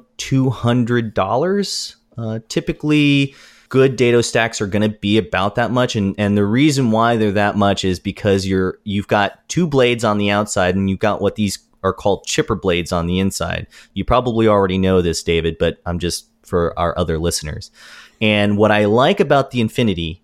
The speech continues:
and why I bought the Infinity, is because the Dadonator has, their chippers have eight teeth,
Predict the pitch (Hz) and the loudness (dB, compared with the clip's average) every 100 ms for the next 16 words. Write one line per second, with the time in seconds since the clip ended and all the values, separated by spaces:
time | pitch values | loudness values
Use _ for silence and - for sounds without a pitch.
0 | _ - 92 90 98 107 101 113 120 123 | _ -10 -4 0 2 2 2 2 2 -2
1 | 107 - 104 90 87 90 82 92 - 104 | -2 -2 -2 -2 -4 -6 -8 -12 -6 0
2 | 95 87 90 82 104 131 127 104 95 92 | 0 0 -6 -2 0 2 2 2 2 0
3 | 87 - - 98 92 90 - - 104 107 | -2 -6 -6 -2 0 -2 -6 -2 0 0
4 | - 147 - 101 - 95 90 - 123 127 | -2 -2 0 -4 -2 -2 -2 -2 -2 -2
5 | - - - - - 90 - - | -2 -16 -14 -8 -6 -4 -6 -16